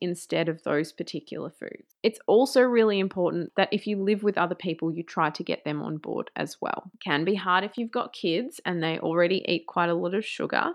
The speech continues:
but to be honest, it's probably a good thing <laughs> for them to be having a break from sugar anyway. It just might be a bit difficult for you if you're eating quite a lot of sugar and you're not used to being without. But at least if you can get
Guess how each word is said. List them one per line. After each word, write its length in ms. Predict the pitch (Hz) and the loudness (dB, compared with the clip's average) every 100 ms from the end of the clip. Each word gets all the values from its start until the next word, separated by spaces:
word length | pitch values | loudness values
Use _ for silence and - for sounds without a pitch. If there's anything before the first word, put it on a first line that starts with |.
| - | 2
but 180 | 247 - | 2 2
to 120 | 262 | 0
be 160 | 247 | 2
honest, 380 | 233 220 220 - | 4 4 2 0
it's 120 | 220 | -10
probably 540 | - 233 214 208 214 202 | -4 -2 0 0 2 2
a 40 | |
good 300 | 190 196 196 | 2 0 0
thing 280 | - 208 220 | 4 4 4
<laughs> 40 | |
for 140 | 202 233 | 4 4
them 340 | 202 180 185 | 6 4 2
to 160 | 185 202 | -2 0
be 200 | 175 175 | 4 4
having 380 | 175 170 170 170 | 2 0 2 0
a 60 | |
break 300 | 170 160 - | 0 0 0
from 160 | - 160 | -6 -8
sugar 340 | - 151 156 | -6 -6 -4
anyway. 540 | - - - - - - | -4 -6 -10 -10 -10 -8
It 160 | - 156 | -6 -2
just 260 | 185 175 - | -2 -2 -2
might 240 | 170 - | -2 -2
be 120 | 185 | -4
a 40 | 180 | -4
bit 160 | 220 _ - | -6 _ 6
difficult 680 | 302 294 240 - 160 - | 6 6 2 4 4 2
for 60 | - | 2
you 460 | 170 160 156 160 165 - - _ - | 4 6 6 4 2 -8 -20 _ -2
if 240 | 180 175 | -2 0
you're 160 | 180 180 | -2 -2
eating 240 | 185 190 185 | 0 0 0
quite 260 | 196 185 | 0 0
a 60 | 180 | 0
lot 240 | 190 214 | 0 0
of 100 | 196 | 0
sugar 560 | - - 165 156 156 160 - | -4 -4 0 4 4 2 -2
and 560 | 180 175 165 165 165 160 - - _ - | -2 0 0 -2 -2 -4 -10 -20 _ -8
you're 180 | 175 165 | -4 -2
not 220 | 160 - | -2 -2
used 300 | 160 160 - | -4 -6 -10
to 80 | 160 | -6
being 260 | 160 - | -4 -4
without. 600 | 156 160 - - - - - _ - | -4 -2 -2 -2 -6 -18 -20 _ 0
But 100 | 180 | 2
at 180 | - | 2
least 300 | 220 226 220 | 0 0 0
if 140 | 208 202 | -6 -4
you 80 | 185 | -4
can 180 | 180 | -2
get 360 | 170 165 160 - | 2 2 2 -2